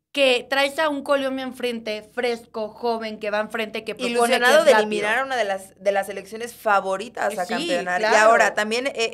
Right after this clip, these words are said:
Speaker 2: es importante esto que, que encuentro, que es Colombia vence a Uruguay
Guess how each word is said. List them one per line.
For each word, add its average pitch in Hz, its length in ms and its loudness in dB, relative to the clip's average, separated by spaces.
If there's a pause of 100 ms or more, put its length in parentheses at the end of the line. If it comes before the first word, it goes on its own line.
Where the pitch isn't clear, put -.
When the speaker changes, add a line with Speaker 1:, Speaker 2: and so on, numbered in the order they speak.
Speaker 2:
es 220 100 -6
importante 208 640 -6
esto 196 300 -10
que, 175 580 -12
que 180 80 -20
encuentro, 190 540 -4
que 233 100 -4
es 202 80 -10
Colombia 247 720 -2 (400)
vence 208 240 -4
a 190 80 4
Uruguay 269 420 0